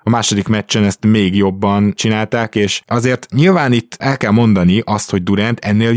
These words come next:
jóval jobban tud passzolni, mint ahogy most egyáltalán meg se fordul a fejében, hogy passzoljon. Tehát ez egy kicsit ilyen pszichológiai játék is, mert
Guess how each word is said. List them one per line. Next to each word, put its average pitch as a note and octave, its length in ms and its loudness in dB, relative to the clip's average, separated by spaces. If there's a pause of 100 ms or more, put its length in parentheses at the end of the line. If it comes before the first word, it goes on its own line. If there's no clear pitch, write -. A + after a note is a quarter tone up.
jóval A#2 400 2
jobban E2 400 -2
tud F2 160 -6
passzolni, E2+ 640 -2
mint F#2+ 240 2
ahogy G#2 180 2
most A2 200 0
egyáltalán G#2 520 -2
meg G2+ 120 0
se - 140 -2
fordul F#2 340 -2
a E2 60 -2
fejében, E2+ 420 -4
hogy F2 100 0
passzoljon. F2+ 760 -2
Tehát G2+ 280 -4
ez G#2 120 0
egy A#2 120 0
kicsit - 320 -4
ilyen F#2 120 0
pszichológiai E2 760 -2
játék E2 460 -6
is, E2 180 -4
mert F2 240 -2